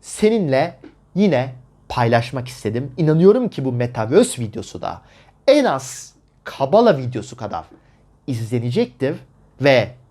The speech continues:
tutacaktır diye düşünüyorum. Yeni geldiysen, videolarımı ilk defa izlediysen ki ilk defa izleyen seyircilerimiz var,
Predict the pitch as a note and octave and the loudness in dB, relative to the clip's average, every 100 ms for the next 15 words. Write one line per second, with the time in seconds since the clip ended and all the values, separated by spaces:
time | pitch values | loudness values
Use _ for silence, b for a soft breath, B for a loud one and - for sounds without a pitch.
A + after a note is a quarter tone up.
0 | _ - - C3+ E3 E3+ - F#2+ G2 F2 | _ -14 -6 2 2 0 -6 -8 -6 -10
1 | D#2+ - _ _ A#2 A#2+ B2+ D3+ F#3 G#3+ | -12 -20 _ _ -10 -8 -4 -2 0 0
2 | B3 - _ C#3+ F#3+ C#4+ A#3+ E3+ D#3+ C3+ | -2 -8 _ 4 6 6 6 6 4 -2
3 | - - - _ _ _ _ _ _ - | -10 -14 -16 _ _ _ _ _ _ 4
4 | B3+ B3+ G#3 D#3 C3 C3+ G#3+ A3+ _ _ | 4 6 6 4 2 0 -2 -4 _ _
5 | _ _ B3+ C#4+ - - B2 D#3 E3+ - | _ _ 4 4 0 -4 -2 0 -2 -2
6 | C3 B2 B2 B2 G#2 - G#3 F#3 - - | -2 0 -2 -4 -8 -4 -2 -2 -4 -2
7 | A#3 - D3+ C3 C#3 D3 B2+ B2 A#2+ B2 | -2 0 -2 0 -2 0 0 2 0 -2
8 | A#2+ A2+ A#2 A#2 B2 D#3 A#2 A#2 - | -2 0 0 -2 -2 -4 0 2 0